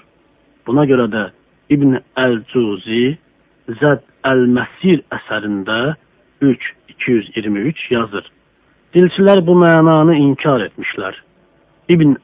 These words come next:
Əbdül Bər Ət-Təmhid əsərində yeddi yüz otuz bir yazır: "Onların istehvanı istila kimi şərh etməsi mənasızdır. Çünki dildə bu məna yoxdur."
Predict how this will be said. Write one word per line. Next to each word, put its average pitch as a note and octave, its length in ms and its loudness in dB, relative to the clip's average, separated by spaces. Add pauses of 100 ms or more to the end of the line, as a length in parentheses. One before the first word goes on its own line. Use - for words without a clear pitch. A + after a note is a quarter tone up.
Əbdül C#3 560 0 (440)
Bər B2+ 340 0 (540)
Ət-Təmhid - 1080 -6
əsərində A#2 800 -4 (460)
yeddi B2+ 460 0
yüz A#2 260 -2
otuz G2+ 360 -8
bir B2+ 160 0
yazır: A2 420 -6 (560)
"Onların C#3+ 440 2
istehvanı C3 840 0
istila D3 600 -2
kimi C3 240 -4
şərh B2 320 -4
etməsi C#3 640 -4 (200)
mənasızdır. B2 840 -2 (640)
Çünki C3 320 0
dildə A2+ 580 -4 (320)
bu C#3 60 4
məna C3 400 2
yoxdur." C3+ 420 0